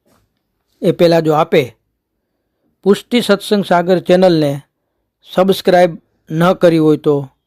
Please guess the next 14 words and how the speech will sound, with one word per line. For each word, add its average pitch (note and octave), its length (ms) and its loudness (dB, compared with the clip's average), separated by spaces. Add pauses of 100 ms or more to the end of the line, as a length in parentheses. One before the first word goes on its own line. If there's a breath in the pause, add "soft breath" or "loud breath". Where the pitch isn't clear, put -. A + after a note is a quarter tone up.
(340)
સબસ્ક્રાઇબ D#3+ 520 -2
કરો F3+ 240 2 (680)
તથા D#3 320 -2 (460)
અન્ય G#3 240 0
વૈષ્ણવ E3 380 -2
મિત્રોને D3 420 -2
શેર G#3 300 2
કરો, D3+ 280 0 (760)
જેથી D#3+ 380 -2
કરીને E3 320 2
સત્સંગના D#3+ 640 -2 (560)
નવા D#3+ 280 2
નવા D3 260 0
વીડિયોઝ D3+ 420 0